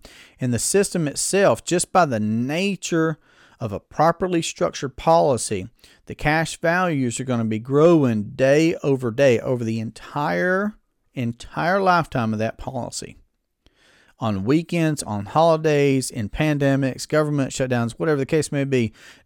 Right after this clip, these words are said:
day over day, policy values are increasing. Then when you account for what we're actually doing with our capital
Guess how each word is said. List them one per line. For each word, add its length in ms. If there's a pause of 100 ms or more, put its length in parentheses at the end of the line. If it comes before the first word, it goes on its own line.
day 360
over 400
day, 480
policy 800
values 840
are 260 (160)
increasing. 800 (1080)
Then 240
when 140
you 160
account 380
for 160
what 200
we're 120
actually 320
doing 560
with 260
our 160
capital 640